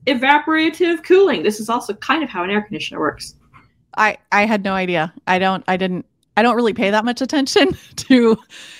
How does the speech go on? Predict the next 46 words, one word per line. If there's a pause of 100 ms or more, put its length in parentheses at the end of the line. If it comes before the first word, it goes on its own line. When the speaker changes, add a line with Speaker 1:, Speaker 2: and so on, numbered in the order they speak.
(160)
Speaker 2:
sweating.
And
I'm
just
like,
"Oh, (400)
I
need
a
shower," (200)
<laughs>
or,
"I
need
a
towel
to
dry
off." (840)
But
speaking
of
sweating,
meteorologist
Abby
Dyer,
she's
gonna
tell
us
more
about
weather
if
you
listen
to
that
podcast
on
Around
the
Ozarks
Wake
Up
Weather.